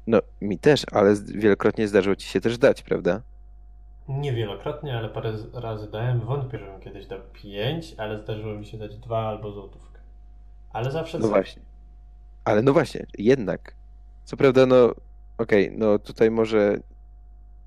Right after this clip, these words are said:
Speaker 1: tutaj też wiadomo, że on by chciał pięć złotych,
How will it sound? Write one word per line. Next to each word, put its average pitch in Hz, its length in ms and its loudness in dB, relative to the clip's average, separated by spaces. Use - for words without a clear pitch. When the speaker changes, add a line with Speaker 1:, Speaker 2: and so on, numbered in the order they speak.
Speaker 1:
tutaj - 240 0
też - 460 -2
wiadomo, 110 420 4
że 101 220 2
on 104 180 0
by 101 80 0
chciał 95 200 0
pięć 131 240 -2
złotych, 117 460 0